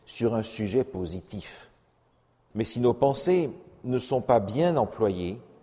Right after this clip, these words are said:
la religion ne pourra pas s'épanouir dans notre âme. Si l'esprit n'est pas occupé par des choses sacrées et éternelles, il développera des pensées basses et superficielles. La puissance intellectuelle et morale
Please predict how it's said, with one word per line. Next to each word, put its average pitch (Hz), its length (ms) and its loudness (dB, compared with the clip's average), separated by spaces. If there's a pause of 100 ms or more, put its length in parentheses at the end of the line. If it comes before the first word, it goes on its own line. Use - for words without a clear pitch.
(420)
la 131 200 6
religion 139 520 2
ne 165 120 4
pourra 123 420 0
pas 160 100 2
s'épanouir 131 800 0
dans 95 180 -2
notre 95 280 -4
âme. 98 380 -6 (480)
Si - 180 0
l'esprit 143 400 4
n'est 117 120 4
pas - 280 0
occupé 139 520 2
par 117 220 2
des 110 140 0
choses 107 540 0
sacrées - 680 -2 (260)
et - 180 -4 (120)
éternelles, 95 680 -4 (840)
il 104 140 -4
développera 113 480 0
des 104 120 -2
pensées 101 440 -6
basses 117 360 0
et 98 60 -8
superficielles. 90 920 -6 (680)
La 107 120 0
puissance 120 640 -4
intellectuelle 147 840 0
et 107 120 -4
morale 101 560 -4